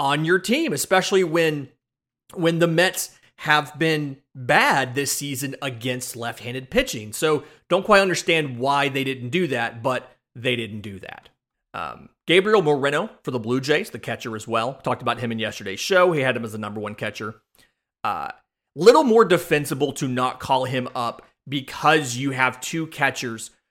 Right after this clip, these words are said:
who are doing really well in Toronto. Uh,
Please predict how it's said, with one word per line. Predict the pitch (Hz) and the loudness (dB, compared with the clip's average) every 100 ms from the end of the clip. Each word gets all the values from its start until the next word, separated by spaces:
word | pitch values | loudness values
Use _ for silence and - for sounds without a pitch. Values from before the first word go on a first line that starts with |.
| _ | _
who | - 147 | -4 0
are | 139 | 0
doing | 127 131 127 123 113 104 | 0 -2 -2 -2 -6 -6
really | 123 131 123 | -2 0 0
well | 120 107 104 101 95 _ _ _ | -2 -4 -6 -6 -10 _ _ _
in | 123 117 | -10 -8
Toronto. | - 110 104 98 - - - _ _ _ _ _ _ | -8 -6 -6 -8 -10 -14 -16 _ _ _ _ _ _
Uh, | 95 92 | -8 -6